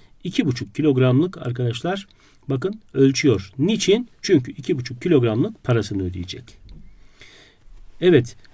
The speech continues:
almış olduğumuz bir malzemenin ne kadar tuttuğunu, yani kaç para ödememiz gerektiğini bulabilmemiz için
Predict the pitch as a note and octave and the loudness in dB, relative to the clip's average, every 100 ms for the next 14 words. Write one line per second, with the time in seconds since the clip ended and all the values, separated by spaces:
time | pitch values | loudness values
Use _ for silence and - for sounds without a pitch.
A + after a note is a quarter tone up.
0 | - B2 B2 D#3 G3+ D#3 C3 B2+ A2+ G#2+ | -4 4 6 6 6 4 4 4 2 0
1 | G2 A#2 A2+ G#2 G2+ F#2+ F#2+ F#2 G2 C#3+ | -4 -2 -2 0 -2 -4 -6 -2 4 4
2 | G3 B3 _ _ _ _ _ _ _ - | 4 -2 _ _ _ _ _ _ _ -8
3 | G#2+ D3 - A#3 F3+ B2+ B2+ - B2 G#2+ | 0 0 2 2 2 0 -8 -2 0 0
4 | G2 F#2+ C3+ C#3 A2 - C4+ - - C#3+ | 0 0 2 2 0 -2 -2 -4 -2 0
5 | C#3 A#2+ - - C#3+ D3+ C3+ A#2+ A2+ D3 | 2 0 -2 -2 4 6 4 2 2 2
6 | D3 C3 B2+ A#2 A2 C3 C3+ C3 B2+ C#3+ | 2 0 -2 0 0 2 4 4 4 2
7 | A3 G3 - A3 | 0 -2 0 -2